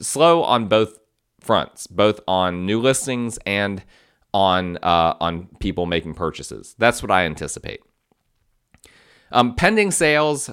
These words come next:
again, as I always say, um, this is a count of properties on which offers have been accepted in a given month, and for some reason, it's always wrong for, for the most recent month. So I'm not going to look at the pending sales for the month of August.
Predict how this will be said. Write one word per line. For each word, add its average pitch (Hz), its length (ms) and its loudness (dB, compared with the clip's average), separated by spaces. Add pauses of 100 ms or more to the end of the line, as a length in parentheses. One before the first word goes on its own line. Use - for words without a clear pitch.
again, 104 340 2
as 101 180 -2
I 110 80 4
always 107 240 4
say, 90 500 2
um, 82 440 0 (500)
this 110 260 0
is 104 400 2
a 98 40 -2
count 107 240 2
of 95 80 -6
properties 101 540 0
on 87 140 -6
which 90 240 -2
offers 87 280 -2
have 87 100 -4
been 82 80 -6
accepted 98 440 -2
in 90 60 -4
a 82 80 -4
given 82 280 -2
month, 156 540 0
and 98 100 -6
for 92 120 -8
some 98 240 -2
reason, 92 280 -2
it's 71 180 -14
always 143 440 0
wrong 85 440 0
for, 87 420 -2
for 87 240 2
the 85 420 -2
most 87 320 -2
recent 87 300 -6
month. 73 240 -8
So 98 140 -4
I'm 101 140 -2
not 131 200 2
going 117 180 0
to 95 60 -6
look 98 180 -2
at 87 60 -16
the 95 40 -12
pending 92 280 -4
sales 87 320 -4
for - 80 -12
the 80 80 -8
month 76 180 -8
of 67 80 -12
August. 139 540 0